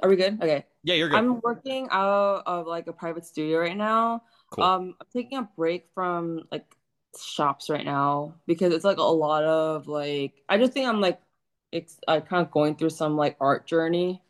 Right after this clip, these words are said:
Speaker 1: you know?
Speaker 2: Yeah.
Speaker 1: And
Speaker 2: Yeah.
Speaker 1: that, that has been, like, really, um, like, I, I'm trying to, like, just, like, figure that out, which is, like, taking, like, a bit, honestly.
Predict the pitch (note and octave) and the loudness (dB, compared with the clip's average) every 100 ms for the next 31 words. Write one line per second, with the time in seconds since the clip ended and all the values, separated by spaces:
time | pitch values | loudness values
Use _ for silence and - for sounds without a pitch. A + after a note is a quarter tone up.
0 | _ E3+ E3 E3+ F3 - _ _ _ _ | _ 0 2 2 -2 -8 _ _ _ _
1 | _ E3 E3 E3 E3 D#3+ E3 - _ E3 | _ -4 -2 -2 0 0 0 -2 _ -6
2 | E3+ E3+ F3 E3 C#3+ D3+ D3+ D#3 D3+ D3 | -4 -4 -4 -4 -2 0 0 0 0 0
3 | D3 C#3+ C#3 C#3 C3+ C3+ C#3 _ _ _ | 0 2 2 0 -2 -8 -12 _ _ _
4 | _ - F3 G#3 - A3+ A3 - F#3+ E3 | _ -8 -2 0 2 2 0 -2 -4 -2
5 | D3 D3 - E3 D3+ D3+ D3+ D#3 - D#3 | -4 -8 -8 -4 0 -2 -2 -8 -2 -2
6 | D3+ - _ _ _ E3+ D#3+ D3+ C#3+ C#3 | -2 -6 _ _ _ 0 2 2 0 0
7 | C3+ C3+ C3+ - F3+ A#3 A#3+ - G3 G#3+ | 0 0 0 -2 -4 -2 -4 -2 -4 -2
8 | G#3+ G3+ E3 D#3 D3+ _ - - C3+ C3+ | -4 0 2 2 0 _ -6 -4 -4 -4
9 | - _ - D3 - - F2+ F2+ - | -6 _ -4 -2 -6 -4 -2 -2 -4